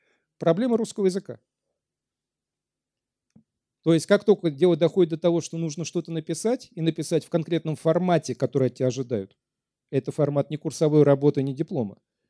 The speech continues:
Вот тут начинаются большие проблемы, и на самом деле вот такое, скажем, так скажем,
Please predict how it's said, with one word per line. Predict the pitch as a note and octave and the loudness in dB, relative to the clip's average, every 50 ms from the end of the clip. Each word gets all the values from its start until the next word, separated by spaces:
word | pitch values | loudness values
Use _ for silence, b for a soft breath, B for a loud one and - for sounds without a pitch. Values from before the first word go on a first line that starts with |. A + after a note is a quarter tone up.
| _ _ _ _ _ _ _ _ _ _ _ _ _ _ _ _ _ _ _ _ _ _ _ _ _ _ _ _ _ | _ _ _ _ _ _ _ _ _ _ _ _ _ _ _ _ _ _ _ _ _ _ _ _ _ _ _ _ _
Вот | - - D3 D3 D3+ E3+ A3 C#4 C#4+ - _ | -20 -18 -14 -8 -2 0 0 0 -2 -4 _
тут | - G#3 A3 A3 - | -4 -2 -2 -2 -4
начинаются | F#3 - - E3+ D#3+ E3+ F3+ - - F3 | -8 -8 -8 -8 -6 -6 -6 -6 -6 -2
большие | D3+ D#3+ D#3 - - E3 D3+ | 0 2 0 2 0 -2 -4
проблемы, | - D#3 D3+ D3 C#3+ E3+ G#3+ A#3 A3 F3+ | 0 2 2 2 4 4 2 4 2 0
и | D#3 | -2
на | D3+ D3 | -2 -4
самом | - - F3 E3+ E3+ | -4 -4 -4 -4 -4
деле | D3 D#3+ D#3+ D3+ D3+ D3 C#3 C3+ C3+ C#3 C#3+ A#2+ B2+ _ - A3+ F#3+ G#3 _ _ _ _ _ _ _ _ _ _ _ | -2 -2 2 4 4 4 4 2 0 -2 -6 -12 -20 _ -20 -20 -20 -20 _ _ _ _ _ _ _ _ _ _ _
вот | - E3 D3 C#3 D#3 - | -20 -4 0 0 0 2
такое, | - D#3 - - E3+ D#3+ D3 | 0 -2 0 4 4 4 4
скажем, | - - - D3 B2+ C3+ C3+ | 2 0 -2 -2 -2 -2 -6
так | A#2+ - C#3+ - | -8 -8 -8 -8
скажем, | - - - C#3+ B2+ C3 C3 C#3+ F#3+ A3 A3 | -6 -2 -2 0 0 -2 -4 -6 -8 -14 -20